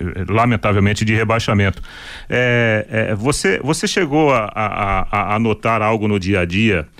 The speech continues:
relacionado a algum tipo de problema extracampo? Não só salário, não, mas relacionamento com, com o jogador. Por exemplo, nós tivemos recentemente o caso do Celcinho, que ficou uns dias afastado.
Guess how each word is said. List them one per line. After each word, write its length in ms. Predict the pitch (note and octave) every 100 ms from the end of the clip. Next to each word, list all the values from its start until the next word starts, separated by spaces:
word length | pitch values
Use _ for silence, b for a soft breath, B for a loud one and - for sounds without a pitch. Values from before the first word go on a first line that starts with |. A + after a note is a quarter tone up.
| B B
relacionado 680 | - A#2 A#2 - G#3+ D#3 B2
a 40 |
algum 200 | C3 F#3
tipo 260 | A3 C#4 -
de 80 | C#3+
problema 400 | B2+ A2 C#3 C3
extracampo? 380 | - A2 D#3+ G#3+
Não 100 | -
só 240 | E4+ B3
salário, 760 | - C#3 G#2 C3 F3+ D3 G2 F#2+
não, 120 | C3+
mas 240 | C3 A2+
relacionamento 680 | D#3+ F#3 - F3 C#3 F3+ -
com, 180 | B2+ G2+
com 120 | B2
o 20 |
jogador. 420 | A2+ G#2+ F#2 B2+ D3
Por 100 | B2
exemplo, 200 | C3 C#3+
nós 100 | C#3+
tivemos 400 | C3+ D3 B2+ B B -
recentemente 500 | - C#3+ A#2 B2+ C3+
o 60 |
caso 240 | - A#2+ A2
do 80 | A2
Celcinho, 500 | G#2 F#2 - C#3+ -
que 80 |
ficou 220 | - A2+ A2
uns 80 |
dias 180 | F#2+ A2
afastado. 640 | G#2 - F#2 - A#2+ C#3+